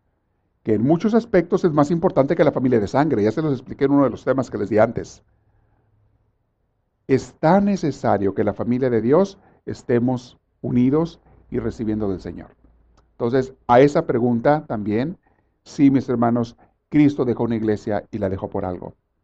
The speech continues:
Y es en la iglesia donde tú y yo hemos conocido a Dios. ¿Para qué nos hacemos? ¿Para qué vamos a decir que no?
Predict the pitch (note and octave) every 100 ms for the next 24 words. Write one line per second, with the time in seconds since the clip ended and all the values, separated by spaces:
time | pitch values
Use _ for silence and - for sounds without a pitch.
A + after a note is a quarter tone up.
0 | _ _ _ _ _ _ - C#3 C#3 D3+
1 | C#3 C3+ C3+ C3+ A#2 G#2+ G#2 - G#3 G3
2 | D3+ A3 C4+ - _ _ _ - D#3+ D3
3 | - A#2+ - B2 A#2+ A2 F#2+ - A2 D#3
4 | D3 B2+ A2+ F2+ - _ _ _ _ _
5 | _ _ _ _ _ _ _ _ _ _
6 | _ _ _ _ _ E3 D3 F#3+ E3 E3+
7 | D3 A2+